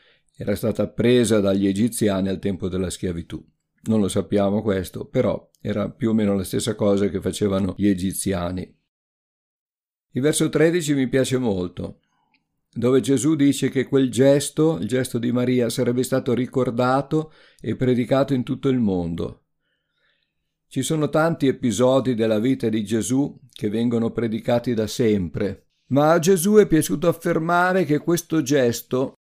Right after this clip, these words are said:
quell'offerta di Maria, sarebbe stato ricordato per sempre. Infatti anche noi oggi ne stiamo parlando.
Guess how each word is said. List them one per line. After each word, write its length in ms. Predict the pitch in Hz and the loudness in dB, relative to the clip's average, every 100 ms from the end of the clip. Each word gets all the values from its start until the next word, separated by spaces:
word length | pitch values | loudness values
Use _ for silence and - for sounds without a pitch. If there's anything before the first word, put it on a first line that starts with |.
| _ - | _ 0
quell'offerta 760 | 143 135 127 - 156 151 135 | 2 2 2 2 2 2 2
di 120 | 135 | 2
Maria, 480 | 147 147 147 110 107 | 4 4 6 4 2
sarebbe 360 | 117 127 131 127 | 0 -2 0 -2
stato 400 | - 143 143 131 | 0 -2 0 -2
ricordato 1040 | 127 131 127 123 123 110 117 - - - - | -4 -4 -6 -4 -2 -2 -2 -4 -6 -8 -2
per 220 | 139 135 | 0 0
sempre. 640 | - 107 92 82 101 104 - | -2 -2 -2 -6 -10 -10 -8
Infatti 420 | 117 127 110 110 | -6 -4 -2 -4
anche 200 | 104 120 | -2 0
noi 220 | 107 104 | 0 0
oggi 400 | 95 95 90 101 | 0 -2 -4 -6
ne 140 | 107 | -4
stiamo 280 | 104 98 92 | -4 -6 -6
parlando. 680 | 85 90 92 - - - | -6 -6 -8 -10 -12 -16